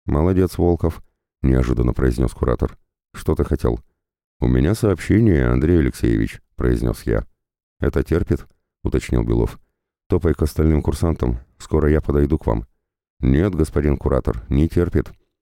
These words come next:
покачал головой я и указал на далекий каменный холм. "В той стороне монстр остался, похожий на бизона, под обломками. Я думаю, он может быть еще живым". "М-м-м", Белов на мгновение задумался.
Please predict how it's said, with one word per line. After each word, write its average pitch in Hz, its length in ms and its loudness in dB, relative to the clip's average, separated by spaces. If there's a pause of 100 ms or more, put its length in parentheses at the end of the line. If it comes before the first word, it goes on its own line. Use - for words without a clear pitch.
(120)
покачал - 440 -2
головой 60 360 2
я 82 240 2 (320)
и 78 40 2
указал 78 520 2
на 73 140 2
далекий 73 440 2
каменный 64 420 0
холм. 55 360 -4 (640)
"В - 100 -6
той 85 180 4
стороне 80 460 2
монстр 82 440 0
остался, - 520 -4 (200)
похожий 64 420 0
на 64 100 0
бизона, 65 440 0 (260)
под 82 140 0
обломками. 78 580 0 (400)
Я 69 260 2
думаю, 110 480 2
он 82 220 2
может 90 360 2
быть 87 160 0
еще 80 220 2
живым". 73 400 2 (580)
"М-м-м", 58 720 -2 (280)
Белов 64 360 2
на 60 80 0
мгновение 62 480 2
задумался. 58 600 -2